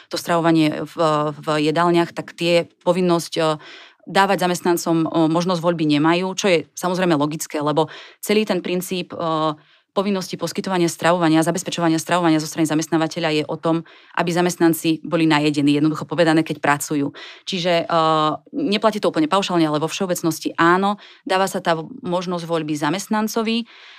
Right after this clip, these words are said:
A čo si budeme hovoriť, jednoznačne to prináša so sebou dosť veľkú administratívnu záťaž, ale vo všeobecnosti si myslím, že to bolo prijaté ako keby, eh, relatívne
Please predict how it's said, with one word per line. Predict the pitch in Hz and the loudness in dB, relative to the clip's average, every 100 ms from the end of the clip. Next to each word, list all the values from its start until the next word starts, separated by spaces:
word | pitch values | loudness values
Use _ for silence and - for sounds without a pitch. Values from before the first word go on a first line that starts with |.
| - - | -20 -2
A | 190 185 175 _ | 2 4 2 _
čo | - 185 | -14 -10
si | |
budeme | 190 190 180 | -8 -6 -4
hovoriť, | 170 175 180 170 170 | -4 -2 -2 -2 -4
jednoznačne | 170 170 165 160 | -4 -4 -4 -6
to | |
prináša | 156 160 165 156 | -6 -2 -2 -4
so | 160 | -8
sebou | 156 160 156 151 - | -8 -4 -2 -4 -6
dosť | - 160 | -6 -4
veľkú | 175 175 | -4 -2
administratívnu | 156 156 160 160 156 151 | -2 0 -2 -4 -4 -2
záťaž, | 143 139 147 - 190 190 - - - - - | -2 -2 -4 -2 -2 -4 -8 -18 -20 -16 0
ale | 175 170 | 4 4
vo | 170 165 | 0 -2
všeobecnosti | - 170 - 170 160 170 | -4 -4 -4 -8 -8 -12
si | - | -10
myslím, | 165 156 165 | -10 -8 -10
že | 151 147 | -10 -12
to | 147 | -12
bolo | 143 147 147 | -10 -10 -10
prijaté | 151 151 147 156 147 147 | -8 -10 -8 -10 -8 -10
ako | 147 151 | -14 -16
keby, | - 143 143 143 143 156 | -14 -10 -8 -8 -8 -10
eh, | 160 147 | -10 -8
relatívne | 151 147 151 147 143 | -6 -8 -6 -4 -4